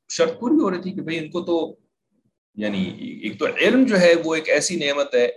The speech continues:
کہ جس میں یہ وہ جادو اور حسد وغیرہ کا معاملہ نہیں ہوتا، یعنی علم نبوت خصوصاً، نبوی علم، ٹھیک ہے نا، اس میں جادو ٹونے وغیرہ کا مسئلہ نہیں ہے، کیونکہ یہ تو پھر اللہ کی حفاظت کے اندر ہے۔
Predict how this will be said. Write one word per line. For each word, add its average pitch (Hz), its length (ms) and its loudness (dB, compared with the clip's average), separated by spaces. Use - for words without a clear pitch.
کہ 156 120 -2
جس 120 340 -10
میں 170 240 -2
یہ 143 220 -4
وہ 135 280 -6
جادو 135 400 0
اور 120 80 0
حسد 120 220 -10
وغیرہ 104 240 -2
کا 98 120 -6
معاملہ 78 340 -8
نہیں - 160 -20
ہوتا، - 220 -20
یعنی 101 200 -6
علم 120 260 -2
نبوت 107 480 2
خصوصاً، 104 440 -10
نبوی 113 460 0
علم، 85 180 -6
ٹھیک - 100 -16
ہے - 60 -12
نا، - 60 -4
اس 135 140 -2
میں 156 180 0
جادو 127 340 4
ٹونے 123 220 -2
وغیرہ 110 320 2
کا 104 120 -6
مسئلہ 95 260 -8
نہیں 101 220 -12
ہے، - 60 -8
کیونکہ 113 220 -10
یہ 143 340 2
تو 196 140 -4
پھر 160 120 2
اللہ 127 340 2
کی 127 160 -10
حفاظت 80 380 -6
کے - 100 -20
اندر - 240 -18
ہے۔ - 160 -20